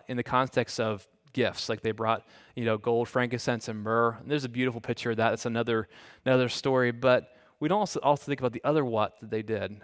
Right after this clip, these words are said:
You know, after they sought after Jesus, after they found Jesus and journeyed that far, made a sacrificial journey like that, you know, what was their goal? Their goal was ultimately to worship Jesus. And that leads me to the,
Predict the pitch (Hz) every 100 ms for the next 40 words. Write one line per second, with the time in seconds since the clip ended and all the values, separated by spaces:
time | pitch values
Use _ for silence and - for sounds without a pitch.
0 | - 123 104 139 - 143 127 - 127 127
1 | 123 123 113 123 117 113 131 135 117 104
2 | - 117 117 110 110 107 101 98 104 120
3 | 120 113 - - 107 107 101 - - -
4 | _ 120 120 104 - 120 - 127 117 120
5 | 107 107 107 104 - 107 104 _ - _
6 | - 120 117 131 131 117 120 110 110 147
7 | 139 104 107 131 175 123 123 - 117 110
8 | 107 127 - - - _ _ _ _ -
9 | 123 123 101 92 - 120 120 117 110 _
10 | - - _ 147 151 156 151 160 156 135
11 | 127